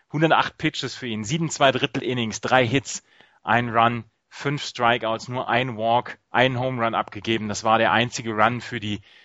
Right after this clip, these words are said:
ähm, t-, äh, für die Kansas City Royals, die im achten Inning ihn dann vom Mount runtergeholt haben. Danach haben Sanchez und Osuna den Rest erledigt. Das war eine fantastische Leistung eines Pitchers,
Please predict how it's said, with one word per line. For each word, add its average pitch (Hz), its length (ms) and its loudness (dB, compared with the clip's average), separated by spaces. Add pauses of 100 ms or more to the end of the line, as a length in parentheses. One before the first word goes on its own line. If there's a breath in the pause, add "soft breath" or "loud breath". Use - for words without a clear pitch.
(260 soft breath)
ähm, 107 440 0
t-, - 100 -16
äh, 110 120 -6
für 113 140 -10
die 110 80 -10
Kansas 113 340 -4
City 120 220 -6
Royals, 107 480 2
die 107 280 -4
im 104 160 -8
achten - 360 -4
Inning 120 280 -2
ihn 135 220 -2
dann 117 220 6 (380 soft breath)
vom 120 200 0
Mount 113 240 4
runtergeholt 104 560 -2
haben. 98 360 2
Danach 104 340 4
haben 110 160 2
Sanchez 113 360 -2
und 117 120 -6
Osuna 107 520 0 (420 soft breath)
den 113 120 0
Rest 107 360 2
erledigt. 104 840 -2
Das - 240 -2
war 131 120 8
eine 127 120 4
fantastische 131 720 0
Leistung 131 420 4
eines 120 220 -6
Pitchers, 151 420 0